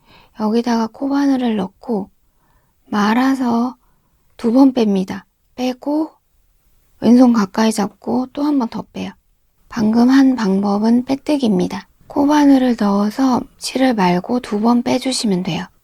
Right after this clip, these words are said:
요렇게 하면 단의 마무리가 되는 거예요. 자, 이제 이 단입니다.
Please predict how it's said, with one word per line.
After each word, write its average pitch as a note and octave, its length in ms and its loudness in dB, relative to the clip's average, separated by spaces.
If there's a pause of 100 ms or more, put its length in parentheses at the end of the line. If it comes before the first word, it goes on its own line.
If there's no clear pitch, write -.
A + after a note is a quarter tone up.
(140)
요렇게 B3 440 0
하면 B3 480 2 (320)
단의 A3 400 2
마무리가 G3+ 560 2
되는 F3 320 -4
거예요. D#3+ 260 -8 (540)
자, A#3 100 -2
이제 A3+ 220 4
이 G#3 240 2
단입니다. G3 760 2